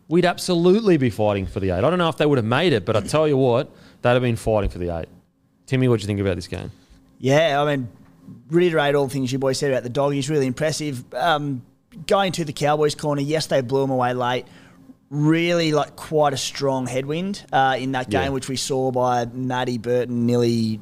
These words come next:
Speaker 2: dropping out the entire field. It was sixty-eight on the
Speaker 1: Crazy.
Speaker 2: fly.
Speaker 1: Yeah.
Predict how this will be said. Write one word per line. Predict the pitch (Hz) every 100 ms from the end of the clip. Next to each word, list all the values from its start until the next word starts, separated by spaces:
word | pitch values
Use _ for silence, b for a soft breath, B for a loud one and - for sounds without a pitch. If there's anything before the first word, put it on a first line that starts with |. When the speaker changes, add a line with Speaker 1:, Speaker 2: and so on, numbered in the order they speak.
| -
Speaker 2:
dropping | 117 123 110 131 113
out | 113
the | 113
entire | 117 131 120
field. | 110 120 123 117 165 B B -
It |
was | 135
sixty-eight | - 156 - 147 131 131
on | 127
the |
Speaker 1:
Crazy. | 107 - 98 101
Speaker 2:
fly. | 117 117 165 131
Speaker 1:
Yeah. | 110